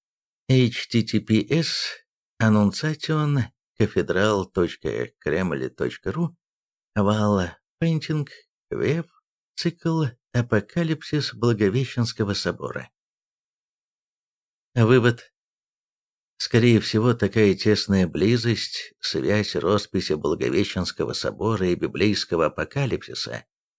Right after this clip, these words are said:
объясняется тем, что Библия дорабатывалась вплоть до первой половины семнадцатого века в Руси-Орде. Авторы апокалипсиса и авторы храмовых фресок жили в одну эпоху,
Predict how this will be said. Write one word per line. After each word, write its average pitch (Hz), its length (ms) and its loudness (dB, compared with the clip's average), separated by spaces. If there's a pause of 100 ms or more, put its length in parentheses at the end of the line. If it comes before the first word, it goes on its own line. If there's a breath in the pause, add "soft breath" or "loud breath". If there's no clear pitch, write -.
(220)
объясняется 127 720 2
тем, 165 300 0
что 135 320 0
Библия 156 840 0 (320)
дорабатывалась 113 1300 0 (540)
вплоть 110 480 0
до 160 120 -2
первой 151 420 -2
половины 135 520 0
семнадцатого 104 680 0
века 147 420 -2 (360)
в 101 140 2
Руси-Орде. 113 920 0 (880)
Авторы 104 440 4
апокалипсиса 107 840 0
и 64 120 0
авторы 67 600 -2 (220)
храмовых 87 680 -2
фресок 104 540 -4
жили 107 340 -2
в 98 100 -2
одну 80 320 -6
эпоху, 170 520 -2